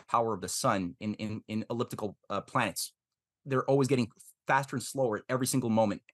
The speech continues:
A-, and so how do you find a language that could describe these nonlinear changes?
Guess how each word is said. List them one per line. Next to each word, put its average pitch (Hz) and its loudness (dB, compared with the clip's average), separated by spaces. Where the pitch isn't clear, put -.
A-, 76 -10
and 131 -4
so 120 -2
how 156 2
do 143 -2
you 131 0
find 127 2
a 117 0
language 117 0
that 110 -4
could 110 -8
describe 113 0
these 101 -6
nonlinear 113 0
changes? 170 -4